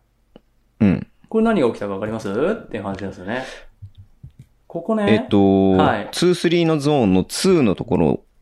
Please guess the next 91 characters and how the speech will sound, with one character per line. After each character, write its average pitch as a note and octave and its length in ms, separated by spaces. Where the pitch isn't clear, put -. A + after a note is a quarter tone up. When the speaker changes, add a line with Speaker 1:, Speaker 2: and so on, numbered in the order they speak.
Speaker 2:
を、 A2+ 380
富 D3 140
樫 B2+ 180
く - 120
ん - 20
に D2+ 100
対 F2 220
し - 100
て、 F2+ 240
Speaker 1:
は - 80
い。 - 160
Speaker 2:
パ A#2+ 220
ウ A#2+ 140
ガ B2+ 140
ソ G#2 140
ル C#2+ 140
が - 160
ス - 180
ク A2 160
リ G#2+ 260
ー A#1+ 40
ン - 60
で - 120
止 - 200
め E2 180
て、 G2+ 360
Speaker 1:
は A#2+ 100
い。 G#2 120
Speaker 2:
で、 C3 120
み C#3 140
ん D3+ 140
な C3+ 100
が G2 320
連 B2+ 260
動 C#3 140
し - 60
て C3+ 60
な C3 100
ん A#2+ 60
か F2 100
右 F#2 180
側 F#2 140
に F#2 80
ズ G#2 140
ー G#2+ 100
っ - 20
て E2+ 140
ず F#2+ 180
れ - 220
る F2+ 100
よ E2 100
う - 40
な C#3+ 80
感 - 200
じ B2 100
で、 - 0
Speaker 1:
そ - 40
う - 20
そ - 80
う - 20
そ - 60
う D3+ 140
そ B2 40
う - 60
そ G#2 60
う G2+ 40
そ G2 240
う。 - 80
Speaker 2:
ス - 300
リ G2 80
ー F2 80
を - 20
簡 E2+ 220
単 D#2 100
に D2+ 80
打 D2+ 40
っ - 20
た - 160
み - 80
た - 80
い - 20
な G1+ 80
感 - 160
じ - 100
だ - 100
ね。 G1+ 180
Speaker 1:
そ A3+ 160
う E3+ 40
で F3 100
す - 80
ね。 A#2 340